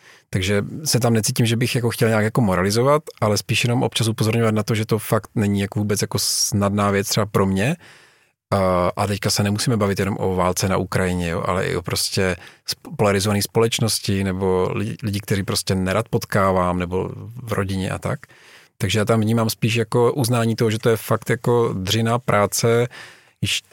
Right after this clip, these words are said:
prostě č-, člověk čte životopisy nějakých, já nevím, Gandhiho, tak to je fakt jako, jako dřina tomu dostat. I bez toho moralizování. A ještě k těm potřebám, to mě právě dost baví vidět ten,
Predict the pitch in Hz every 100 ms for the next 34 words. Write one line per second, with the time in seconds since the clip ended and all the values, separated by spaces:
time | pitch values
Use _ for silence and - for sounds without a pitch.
0 | - - 101 - 107 - - - 113 107
1 | - 120 110 95 110 110 107 - 110 104
2 | 113 104 104 101 104 98 98 101 104 101
3 | - 113 110 110 113 107 110 - 101 95
4 | 107 98 87 85 92 92 92 - - -
5 | - - - _ _ _ _ - 98 98
6 | - 95 98 95 95 95 98 90 90 85
7 | 85 - _ - - 107 107 - 135 123
8 | 127 - 117 123 127 127 120 120 - -
9 | 117 131 - 123 117 113 120 127 110 113
10 | 117 - 120